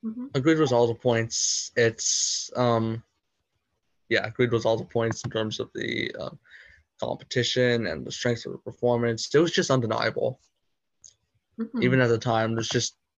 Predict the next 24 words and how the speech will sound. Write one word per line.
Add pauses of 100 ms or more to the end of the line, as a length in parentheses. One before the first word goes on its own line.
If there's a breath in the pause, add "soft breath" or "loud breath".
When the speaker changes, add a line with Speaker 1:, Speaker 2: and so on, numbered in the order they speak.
(120)
Speaker 2:
no
denying
it, (480)
no
matter
what. (2000)
Um, (2750)
so, (1500 loud breath)
yeah,
do
we
wanna
talk
about
Pinky
now? (840)
Since
those
are
the
two
questions
we
had.